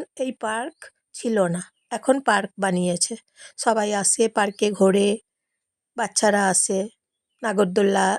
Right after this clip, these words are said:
আছে, নাগরদোলায় চাপে অনেক বাচ্চাগুলো সব আসে এখানে। এখন পার্ক বানিয়েছে। আর ওই যে সুড়ঙ্গ পথ আছে অনেক দূর অবধি, এখান থেকে শুরু করেছে সেই পলাশডিহা অবধি গেছে। এই যে সুড়ঙ্গ,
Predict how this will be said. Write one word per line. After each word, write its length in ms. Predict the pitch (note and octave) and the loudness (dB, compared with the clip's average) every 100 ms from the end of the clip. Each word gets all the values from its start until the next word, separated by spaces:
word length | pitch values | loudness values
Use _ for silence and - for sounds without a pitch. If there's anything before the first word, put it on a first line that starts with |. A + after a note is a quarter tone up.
| - - | -6 -8
আছে, 340 | A#3 A3 - G#3 G3+ | -6 -4 0 2 2
নাগরদোলায় 600 | G#3 G3+ F#3+ F#3+ G3 G3 | 0 0 -2 0 2 2
চাপে 320 | F#3+ F#3+ A3 A3 - - - - | 0 -2 -2 -2 -6 -20 -20 -10
অনেক 200 | A#3 A3+ | -6 0
বাচ্চাগুলো 500 | G#3 G3 G#3 G3 G3 | 0 2 0 0 0
সব 200 | G3 B3 D4 | -2 -2 0
আসে 280 | G#3+ - G3 | 0 0 -4
এখানে। 300 | F#3 F3+ G3 - _ | -4 -4 -4 -8 _
এখন 200 | - G3+ F#3+ | -4 -4 0
পার্ক 240 | G#3+ G#3+ - | 0 0 -4
বানিয়েছে। 540 | A3 F3+ F3 E3+ - A#3+ - _ - - - | -6 -2 -2 -2 -4 -6 -10 _ -20 -20 -14
আর 140 | G#3+ | -6
ওই 160 | G#3+ G#3+ | -2 0
যে 120 | A3 A#3+ | 2 0
সুড়ঙ্গ 460 | - B3 B3+ C4+ C#4 C4+ | 2 2 4 4 2 4
পথ 240 | C4 C4 - - - - | 4 2 -2 -20 -10 -8
আছে 320 | A#3+ - C4 F#4+ - - - _ _ - | -4 2 2 2 -6 -20 -20 _ _ -8
অনেক 280 | C4 D4 D4 | -2 0 0
দূর 320 | A3+ C4 C4 C4 | 2 2 4 6
অবধি, 420 | B3 G3 G3+ A3 G3+ D4+ | 4 4 0 -2 -2 -2
এখান 240 | B3 B3+ B3 | 0 2 2
থেকে 240 | B3 A#3+ | 2 4
শুরু 300 | - - A#3 B3+ | 2 2 0 0
করেছে 580 | - A3+ G#3+ G#3 - B3+ F4+ - - _ - | 4 4 4 2 2 4 2 -4 -18 _ -2
সেই 280 | - G#3+ G#3 G3+ | 2 2 0 -2
পলাশডিহা 800 | A3 A3+ C4 B3 A3+ A3 G3 F#3 G#3 _ _ | -2 0 -2 -2 4 6 6 2 -6 _ _
অবধি 300 | B3+ A3 G3+ G3+ | -8 -4 -2 0
গেছে। 300 | F#3+ F3+ - | 0 -2 -2
এই 140 | B3+ | 0
যে 120 | G3+ | 0
সুড়ঙ্গ, 440 | F#3+ A3 G3 F#3 | 0 0 0 0